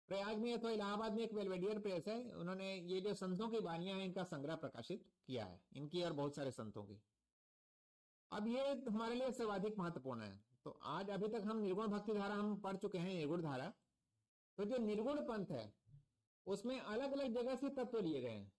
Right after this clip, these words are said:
जैसे हमारे भारत का संविधान है, भारत के संविधान में विभिन्न देशों से विभिन्न तत्व लिए गए हैं, जो महत्वपूर्ण थे, जो हमारे काम के थे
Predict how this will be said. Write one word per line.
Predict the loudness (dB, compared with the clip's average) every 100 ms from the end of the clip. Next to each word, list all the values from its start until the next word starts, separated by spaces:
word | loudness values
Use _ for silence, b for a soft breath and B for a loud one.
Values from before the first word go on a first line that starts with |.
| _ -2
जैसे | 0 0
हमारे | 0 0 2
भारत | 2 0 0
का | -2
संविधान | 0 0 0 0
है, | 0
भारत | 0 0 0
के | 0
संविधान | 0 2 2 2
में | 0 -2 -6 _ _ _ 0
विभिन्न | 2 4 4 2
देशों | 2 2 2
से | 2 2
विभिन्न | 2 2 2
तत्व | 0 0 2
लिए | 4 4
गए | 2
हैं, | 0 0
जो | 0
महत्वपूर्ण | 2 0 0 2 2
थे, | 2
जो | 2
हमारे | 2 0 -2
काम | -2 -2 0
के | -2
थे | -2